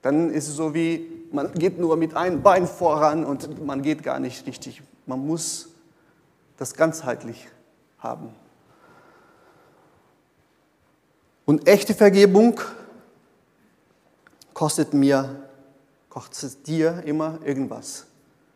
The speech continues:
Wer vergibt, muss auf seine Rechte verzichten, Nachteile auf sich nehmen. Es ist eine Kunst, die Kunst der schwierigen Liebe.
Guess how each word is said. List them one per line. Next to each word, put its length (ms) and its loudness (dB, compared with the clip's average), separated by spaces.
Wer 140 6
vergibt, 500 2
muss 440 2
auf 140 2
seine 300 6
Rechte 280 0
verzichten, 840 -8
Nachteile 800 4
auf 100 2
sich 280 -6
nehmen. 440 -6
Es 140 -12
ist 160 -2
eine 200 2
Kunst, 640 -6
die 60 -8
Kunst 360 -6
der 80 0
schwierigen 480 -2
Liebe. 300 -4